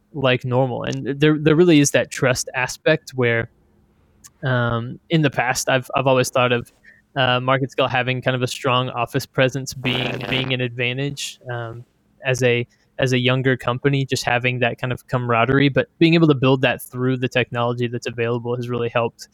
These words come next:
uh, maintain what we're doing and, um,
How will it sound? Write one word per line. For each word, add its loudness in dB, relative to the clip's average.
uh, 2
maintain 0
what 0
we're 0
doing 0
and, -4
um, -2